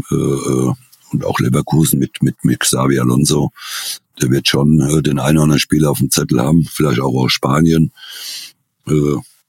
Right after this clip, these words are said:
ich glaub, äh, die machen sich grad, die sind ja völlig entspannt in Leverkusen.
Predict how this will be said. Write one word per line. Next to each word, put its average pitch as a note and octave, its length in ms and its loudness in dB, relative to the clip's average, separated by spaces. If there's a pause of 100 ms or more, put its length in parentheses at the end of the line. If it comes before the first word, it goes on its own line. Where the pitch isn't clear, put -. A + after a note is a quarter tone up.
(520)
ich - 180 0
glaub, F2+ 360 0 (260)
äh, - 360 0 (600)
die - 80 -6
machen C2 260 0
sich - 140 -2
grad, - 260 -4
die D2+ 60 2
sind F2+ 160 0
ja E2 80 2
völlig E2 260 0
entspannt C2+ 400 -2
in C#2 80 0
Leverkusen. B1 560 -2